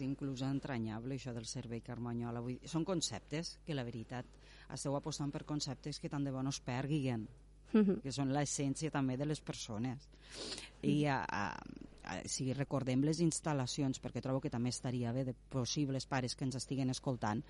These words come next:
Speaker 1: les instal·lacions al centre a hores d'ara, en què, en què, en què compta?
Speaker 2: Nosaltres és que tenim, tothom qui ve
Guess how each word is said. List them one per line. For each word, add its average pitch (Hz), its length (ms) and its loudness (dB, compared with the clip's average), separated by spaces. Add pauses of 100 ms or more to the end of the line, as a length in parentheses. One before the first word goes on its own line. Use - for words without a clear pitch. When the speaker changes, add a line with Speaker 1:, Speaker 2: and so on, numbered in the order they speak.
(280)
Speaker 1:
les 151 140 2
instal·lacions 139 800 2
al 143 80 2
centre 143 420 2
a 139 80 2
hores 135 240 2
d'ara, 147 200 2
en 143 120 2
què, 143 300 0
en 147 160 -2
què, 180 160 2 (100)
en 196 160 6
què 190 160 6
compta? 113 440 2 (1000)
Speaker 2:
Nosaltres 247 400 8
és 277 140 6
que 247 360 8
tenim, 247 380 10 (280)
tothom 247 320 12
qui 269 160 12
ve 220 180 12